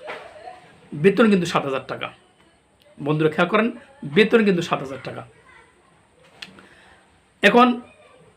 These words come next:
মসজিদের লাগবে, একটা মেম্বার লাগবে, কার্ড দিয়ে বানাইতে হবে।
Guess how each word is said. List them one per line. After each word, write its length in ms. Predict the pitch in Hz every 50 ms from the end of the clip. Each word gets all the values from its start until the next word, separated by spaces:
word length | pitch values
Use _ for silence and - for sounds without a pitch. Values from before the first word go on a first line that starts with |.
| _ _ _ 147
মসজিদের 680 | 156 185 196 180 180 196 180 190 190 185 185 - - - _ _ _ _ _
লাগবে, 640 | 151 147 156 151 151 139 151 160 156 156 147 - - - _ _ - - - - -
একটা 180 | 160 - 160
মেম্বার 380 | 147 160 185 185 180 180 175 165
লাগবে, 420 | 156 151 147 143 151 175 190 208 - - - - - - - - - - - - - - - - - - -
কার্ড 260 | - 165 156 170 170 165
দিয়ে 160 | 160 180 170
বানাইতে 340 | 156 151 156 156 151 156 160
হবে। 200 | 160 196 214